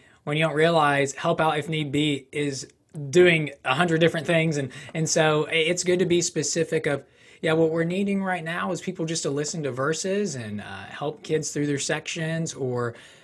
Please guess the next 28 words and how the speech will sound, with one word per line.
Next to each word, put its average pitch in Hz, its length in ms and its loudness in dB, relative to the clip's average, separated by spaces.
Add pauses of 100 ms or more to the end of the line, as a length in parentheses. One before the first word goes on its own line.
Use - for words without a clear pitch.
(160)
maybe 156 260 0
you 170 200 0
just 165 320 0
need 160 440 -2
crowd 151 280 0
control 135 360 -2
person 113 520 -6
where, 131 680 2
uh, 113 240 -4
as 127 200 -2
you're 147 140 2
transitioning 156 960 -2
from 135 460 -2
segment 151 440 -2
to 135 120 -8
segment, 151 540 -2
just 143 200 -4
someone 151 400 -4
who 139 120 -6
makes 143 260 -4
sure, 147 460 0 (400)
uh, 113 340 -4
we've 135 160 -4
got 139 300 2
everything 156 640 0
in 147 100 -2
order." 156 480 4
And 127 200 -2